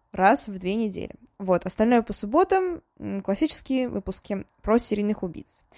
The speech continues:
А, это такие были немножко ар-, организационные моменты. А, собственно, теперь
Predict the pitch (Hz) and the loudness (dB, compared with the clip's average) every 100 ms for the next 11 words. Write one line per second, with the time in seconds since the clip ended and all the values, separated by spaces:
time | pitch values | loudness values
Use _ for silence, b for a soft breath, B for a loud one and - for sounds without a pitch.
0 | B B B 269 B - 208 208 202 - | B B B -18 B 0 4 6 4 2
1 | 311 269 254 233 214 240 220 214 220 - | 2 0 2 0 4 4 4 4 2 0
2 | - 214 208 196 214 214 196 196 214 208 | 2 2 4 4 2 0 -2 -2 0 2
3 | 196 190 170 165 196 254 320 294 _ - | 2 0 0 -4 -4 -2 -2 -6 _ -6
4 | 202 196 190 190 190 196 - 233 - 220 | 0 4 4 4 4 2 -2 -4 -4 0
5 | 208 202 214 - 220 196 202 | 0 0 -6 0 2 2 -2